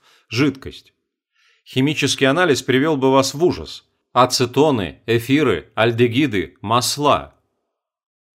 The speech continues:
Задача второго перегона – как можно точнее разделить все это между собой.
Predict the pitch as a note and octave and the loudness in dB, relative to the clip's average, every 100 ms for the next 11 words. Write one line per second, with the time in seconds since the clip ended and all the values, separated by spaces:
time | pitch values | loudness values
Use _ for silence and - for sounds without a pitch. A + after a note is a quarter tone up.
0 | _ _ _ - C#3+ F#3 G3+ - A#2 A#2+ | _ _ _ 0 2 4 4 2 -2 2
1 | A2+ G#2+ G#2+ G#2 G2+ G2+ C3 D#3+ - _ | 2 2 0 -2 -2 -2 -2 -4 -8 _
2 | A#2+ A#2 E3 E3 F#3+ G#3 - F#3 E3+ A2+ | -4 -2 -2 -2 0 0 0 0 2 2
3 | G#2 G#2+ F2 A2 D#3+ - - D3+ D#3+ F3 | 2 -2 -2 -4 -4 -6 -2 0 0 -4
4 | E3 _ A2 G2+ E2+ G2 - A#2+ G2+ C#2+ | -8 _ -6 -6 -4 -6 -2 -2 -2 -6
5 | C2+ | -10